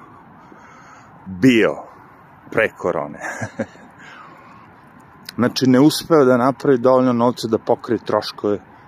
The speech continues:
grada. A imamo najveće takse, najskuplje cene, sve je najskuplje od svega. Najskuplje rente,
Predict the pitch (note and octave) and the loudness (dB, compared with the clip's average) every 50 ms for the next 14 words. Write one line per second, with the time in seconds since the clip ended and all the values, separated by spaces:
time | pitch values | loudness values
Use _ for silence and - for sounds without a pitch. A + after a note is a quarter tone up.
0 | - - - - - - - - A#2+ B2+ G#2+ F2 - - - - - - - - | -20 -20 -20 -20 -20 -12 -6 -4 -2 -2 -2 -4 -6 -12 -20 -20 -20 -20 -20 -20
1 | - - - - - - - - - - - - - - - - - G2+ G#2 A2 | -20 -20 -20 -20 -20 -20 -20 -20 -20 -20 -20 -20 -20 -20 -12 -6 -4 -2 0 0
2 | A#2+ B2 A#2 A2+ A#2 A#2+ A#2+ A#2 G#2+ - - G2+ - - G#2 A2 - - - - | 2 0 0 0 0 0 0 0 -2 -2 -6 -8 -4 -4 -4 -4 -4 -8 -12 -8
3 | - C3 A#2 G#2 - - - - - - - - G#2 G#2+ G#2 - - - - - | -6 -6 -6 -8 -10 -20 -20 -20 -20 -16 -10 -6 -4 -4 -4 -6 -10 -14 -12 -8
4 | - G#2 F#2 - - - A2 A2 G#2+ G2+ F2+ - - - C#3 B2 A2+ A2 G#2+ G2+ | -6 -6 -6 -4 -2 -2 -2 -2 -2 -6 -10 -8 -4 -4 -2 -2 -2 -2 -2 -4
5 | - - - - - - - - - - - - - - - - - - - - | -6 -8 -12 -14 -18 -16 -16 -16 -14 -14 -14 -14 -14 -16 -18 -20 -20 -20 -20 -20
6 | - - - - - G2 F#2+ - - - - - - - F2+ E2+ F#2 G2 G2+ F2+ | -20 -20 -18 -12 -8 -8 -8 -8 -10 -16 -18 -16 -10 -6 -4 -2 -2 -2 -4 -6
7 | - - - - E2+ E2+ - | -10 -14 -14 -14 -14 -14 -16